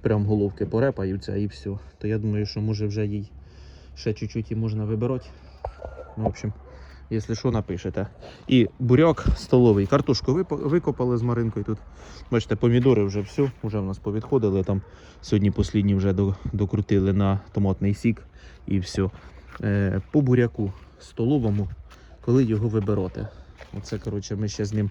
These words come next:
Кажуть, що коли нижні отута, нижні вусика вже посохли, ну, от, о-, оці, да, то вже можна прибирати його.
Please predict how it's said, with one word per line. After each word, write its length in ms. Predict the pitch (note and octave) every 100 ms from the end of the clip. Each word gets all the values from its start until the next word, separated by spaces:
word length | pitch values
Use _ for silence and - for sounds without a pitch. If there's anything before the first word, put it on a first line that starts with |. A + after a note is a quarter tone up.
| - - - - -
Кажуть, 280 | - B2+ B2
що 380 | - C3 B2 A2+ - - - - - -
коли 280 | B2+ B2+ A#2+
нижні 420 | A#2+ A#2+ G#2 G#2+
отута, 440 | G#2 A2+ G#2 G#2+ - - - - - - -
нижні 340 | B2 B2 A2 A#2
вусика 500 | A#2+ C3 B2 A2+ G#2
вже 260 | A2 A2+
посохли, 640 | A2 B2 - G#3+ F3+ B2 G2+ - - -
ну, 80 | C3+
от, 180 | G#2+ F#2+
о-, 80 | G#2+
оці, 340 | A2+ G#2+ - G2+ -
да, 200 | A2+ C3 - - - - -
то 80 | A#2
вже 180 | A#2+ D3
можна 360 | B2+ B2 A#2
прибирати 600 | G#2+ A#2+ A#2+ A#2 - G2
його. 280 | G2+ G#2+ A2+